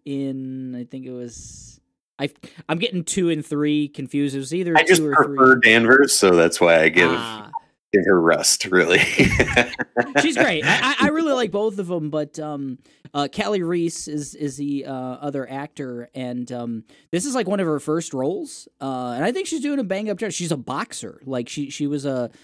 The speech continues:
Speaker 1: a professional boxer, apparently, like, won a couple titles and, and stuff, and that's how she got
Speaker 2: Yeah,
Speaker 1: into
Speaker 2: yeah.
Speaker 1: the, um, the, the H B O, um, universe.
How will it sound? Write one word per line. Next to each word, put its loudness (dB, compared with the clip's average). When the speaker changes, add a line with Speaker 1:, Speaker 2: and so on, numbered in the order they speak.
Speaker 1:
a -6
professional -4
boxer, -6
apparently, -6
like, -6
won 0
a -2
couple -4
titles -2
and, -6
and -4
stuff, -6
and -2
that's -2
how -2
she -6
got -2
Speaker 2:
Yeah, 4
Speaker 1:
into 0
Speaker 2:
yeah. -20
Speaker 1:
the, -2
um, -6
the, -2
the -2
H -4
B 0
O, 0
um, -2
universe. -2